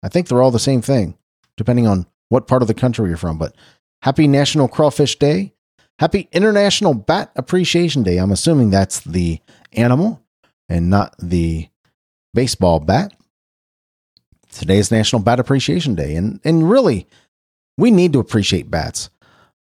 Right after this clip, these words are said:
Uh, I, actually, I've been thinking about building a little bat house in my backyard when summertime comes, because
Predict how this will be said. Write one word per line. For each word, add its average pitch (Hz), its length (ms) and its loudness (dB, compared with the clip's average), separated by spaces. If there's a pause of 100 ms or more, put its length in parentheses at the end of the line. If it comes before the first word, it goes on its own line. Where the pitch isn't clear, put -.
(280)
Uh, 123 380 -2
I, - 100 -4
actually, 170 280 0
I've 196 100 -4
been 135 140 0
thinking 143 360 0
about 92 240 0
building 113 360 4
a 90 40 0
little 117 160 2
bat 117 340 -4
house - 460 -6 (240)
in 95 320 2
my 98 160 2
backyard 98 680 0 (420)
when 87 400 0
summertime 92 540 0
comes, 127 320 0
because 104 520 0